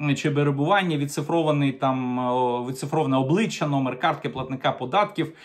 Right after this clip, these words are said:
Значить, згідно із законопроектом, е, це в-, законопроект, це так хочуть, в Верховній Раді законопроект,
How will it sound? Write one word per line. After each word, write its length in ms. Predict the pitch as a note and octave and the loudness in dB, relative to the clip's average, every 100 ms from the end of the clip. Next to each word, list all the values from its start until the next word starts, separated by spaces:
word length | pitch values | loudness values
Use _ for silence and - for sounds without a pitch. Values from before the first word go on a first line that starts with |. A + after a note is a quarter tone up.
| - - - | -20 -20 -8
Значить, 300 | D3+ D3+ F3 - | -2 0 0 -2
згідно 600 | D#3+ A#2 C#3 B3+ F#3+ G#3+ - | -4 0 2 2 2 0 0
із 140 | F#3+ | -2
законопроектом, 1200 | D3+ G3 G#3 G#3 G3 F#3+ F3 D3+ C3+ - D3 D#3 - D3 | 0 0 0 2 2 2 4 4 2 0 -2 -2 -4 -2
е, 220 | D3+ D3 C#3+ | 0 0 0
це 260 | F#3+ F#3 | 0 2
в-, 120 | E3 E3 | 2 -2
законопроект, 600 | F3 F#3 F3+ G3+ F3 - | -2 -4 -2 0 -2 -2
це 80 | - | -6
так 160 | D3+ | -6
хочуть, 460 | - E3+ D#3 - - | 0 6 6 4 -6
в 100 | C#3 | -4
Верховній 400 | C#3+ F3+ F3+ D#3+ | 0 0 2 4
Раді 200 | D3 A#2+ | 2 2
законопроект, 760 | C#3 C#3+ D#3+ D3+ D#3+ C3+ - | -4 -2 0 0 2 0 -2